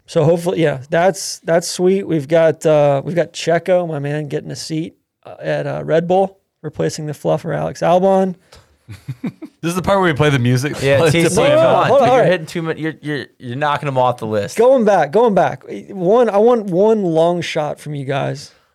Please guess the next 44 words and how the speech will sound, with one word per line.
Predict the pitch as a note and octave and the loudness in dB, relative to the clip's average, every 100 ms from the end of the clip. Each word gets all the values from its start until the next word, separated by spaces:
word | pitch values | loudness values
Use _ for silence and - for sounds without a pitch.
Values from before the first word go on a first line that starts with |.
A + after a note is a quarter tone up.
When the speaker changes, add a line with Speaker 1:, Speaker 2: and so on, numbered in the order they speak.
| _ | _
Speaker 3:
Well, | - | -2
I | F3 | -2
was | |
gonna | F#3 | -2
say | E3 E3 | -2 0
we | C#3 | -2
save | - D3 C#3 | -2 -2 0
that | C#3 C3+ | 0 0
for | - A#2 | -4 -8
the | A2 | -8
preview | - C3 A#2 A#2+ A#2 A2+ - _ _ _ | -6 -6 -4 -4 -6 -10 -18 _ _ _
for | _ B2 | _ -12
the | G#2+ | -8
video. | C3+ A2 D#2+ F2 | -8 -6 -8 -10
Speaker 2:
We | F#2+ | -8
got | G2 G2 | -4 -4
some | F#2 | -4
pre-, | F#2+ F#2+ - | -4 -4 -6
a | |
preview | - A2 G#2+ | -6 -2 -2
video | F#2 G2 F2 D#2+ | -2 -4 -4 -4
to | A2 | -6
Speaker 3:
I | |
Speaker 2:
come, | - | -6
Speaker 3:
think | C#3+ C#3 | -6 0
Speaker 2:
to | |
Speaker 3:
that | C#3 | 2
would | C3+ | 2
Speaker 2:
cover | C3+ | -2
Speaker 3:
be | A#2+ | -4
Speaker 2:
this | B2 | -2
Speaker 3:
good. | A#2 | -2
Speaker 2:
coming. | - - | -2 -2
Speaker 3:
I | |
Speaker 1:
Okay. | - | -2
Speaker 3:
think | D#3+ D3 | -2 -4
these | D#3 C#3+ | -8 -8
will | C#3+ | -8
be | C3+ | -10
good | A2+ B2 | -8 -10
picks | - B2+ E3+ - | -6 -4 -4 -4
Speaker 1:
Okay. | G#2+ | -6
Speaker 3:
for | |
videos. | G2+ G#2+ F#2+ E2 | -6 -6 -8 -12